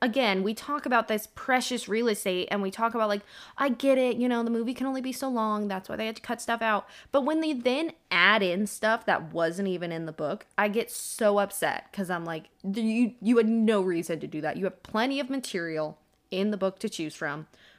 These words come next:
Why the heck did you feel the need to go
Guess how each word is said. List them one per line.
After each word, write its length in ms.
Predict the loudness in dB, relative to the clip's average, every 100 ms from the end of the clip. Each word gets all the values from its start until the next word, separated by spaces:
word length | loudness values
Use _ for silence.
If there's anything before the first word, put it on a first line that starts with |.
| -12
Why 340 | 0 4 4
the 100 | 4 -2
heck 800 | -6 -12 -4 -2 -2 -4 -14 -18 _ _ _ _ _ _ -4
did 200 | 0 0
you 160 | 0 -2
feel 400 | -2 0 2 2
the 80 |
need 340 | 2 2 0 -4
to 80 | -2
go 220 | 0